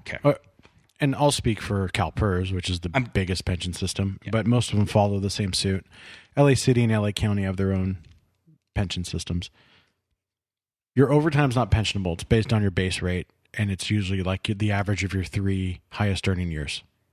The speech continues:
Speaker 1: Just to clarify, that doesn't matter what sector you're in, what type of job you have, w-, where you're at in city,
Speaker 2: Right.
Speaker 1: county, state.
Speaker 2: Right.
Speaker 1: Overtime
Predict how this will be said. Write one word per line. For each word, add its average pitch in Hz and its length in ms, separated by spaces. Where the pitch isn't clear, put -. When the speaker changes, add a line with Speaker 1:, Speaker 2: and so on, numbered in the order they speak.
Speaker 1:
Just - 180
to 107 80
clarify, 95 480
that 87 160
doesn't 95 300
matter 90 400
what 90 180
sector - 480
you're 113 260
in, 117 220
what 90 160
type - 240
of 73 140
job 90 360
you 107 120
have, 101 320
w-, 87 260
where 92 320
you're 92 220
at 90 200
in 78 100
city, 98 560
Speaker 2:
Right. 110 160
Speaker 1:
county, 90 640
state. 87 520
Speaker 2:
Right. 117 120
Speaker 1:
Overtime 104 640